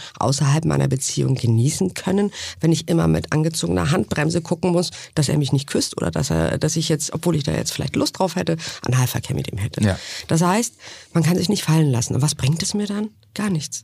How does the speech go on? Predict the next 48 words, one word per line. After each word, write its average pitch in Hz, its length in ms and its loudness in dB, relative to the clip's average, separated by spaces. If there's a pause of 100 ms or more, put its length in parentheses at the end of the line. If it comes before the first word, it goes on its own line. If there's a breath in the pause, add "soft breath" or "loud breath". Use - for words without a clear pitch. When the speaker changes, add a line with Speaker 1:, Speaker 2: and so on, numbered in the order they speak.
(120)
Speaker 1:
Also 175 160 2
warum 190 220 2
lasse 190 180 0
ich 170 100 -2
mich 180 160 0
mit 175 80 -2
einem 151 160 0
dritten 165 300 0
Menschen 180 300 0
ein, 175 300 2 (400 loud breath)
wenn - 360 -4
ich 160 100 -2
mich 190 120 0
nicht 170 140 -2
fallen 294 220 0
lassen - 240 0
kann 151 160 0
und - 40 0
es - 120 0
nicht 170 140 0
auskosten - 500 -2
kann? - 200 -6 (460 loud breath)
Bedeutet, 190 460 0 (520 loud breath)
ähm, 165 480 4 (320)
wir 196 300 0
haben 220 140 -2
für - 120 -4
uns 196 200 -2
festgestellt, 185 840 -2
dass 170 220 -2
es - 240 -2 (360 loud breath)
das 160 220 2
für - 140 -4
uns 220 260 0
in - 100 0
unserer 208 280 2
Beziehung 190 320 2
nicht 190 280 -2
zu - 140 -4
geben 165 420 -2
braucht - 560 -2
und - 200 -2
auch 175 100 2
nicht 170 200 2
geben 151 240 2
sollte, 139 420 0
Speaker 2:
Mhm. - 60 0
Speaker 1:
weil 165 280 4